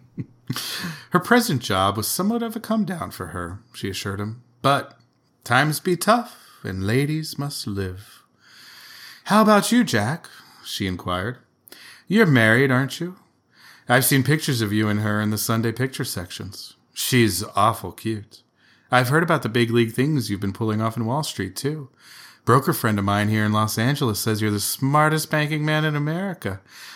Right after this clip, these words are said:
Lord, imagine that. And a couple of years ago, I was getting stewed with you at Bustin' Boys and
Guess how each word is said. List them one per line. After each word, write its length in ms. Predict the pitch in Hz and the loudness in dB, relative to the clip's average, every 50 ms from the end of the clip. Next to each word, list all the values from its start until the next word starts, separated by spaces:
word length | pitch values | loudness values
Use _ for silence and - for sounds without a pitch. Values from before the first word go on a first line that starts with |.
| - - | -2 0
Lord, 600 | 123 123 131 151 156 135 135 135 113 110 104 107 | 2 6 8 8 8 8 6 6 4 4 2 0
imagine 760 | 101 101 104 104 104 104 104 104 104 104 98 98 92 92 90 | -2 -2 -2 0 2 4 4 4 4 2 0 -4 -4 -4 -4
that. 420 | 90 92 90 90 95 95 - - - _ - - - - - - - _ | -4 -4 -4 -4 -6 -8 -12 -18 -20 _ -20 -20 -20 -20 -20 -20 -14 _
And 100 | - 120 | -2 -2
a 40 | 147 - | 0 2
couple 280 | - 196 196 196 175 | 2 2 2 4 2
of 120 | 165 147 143 | 2 2 2
years 260 | 147 160 175 170 - | 0 -2 -2 -2 -4
ago, 240 | 156 131 113 104 98 | -2 0 0 2 2
I 100 | 101 107 | 2 2
was 160 | 110 110 - | 0 -2 0
getting 240 | - 131 131 143 135 | -2 0 0 0 -2
stewed 460 | - - - - 147 151 202 220 175 | -2 -2 -2 2 2 4 4 4 2
with 220 | 127 104 - - | 0 -2 0 0
you 160 | 107 104 107 | 0 2 2
at 180 | 110 110 - _ | 0 -4 -4 _
Bustin' 400 | - 156 165 - - - 110 101 | 0 2 2 0 -2 0 -2 0
Boys 540 | 92 90 85 90 92 107 127 135 - - 107 | -2 -2 -4 -4 -2 -4 -4 -4 -6 -8 -8
and 340 | 101 95 95 92 92 98 | -8 -6 -6 -6 -6 -8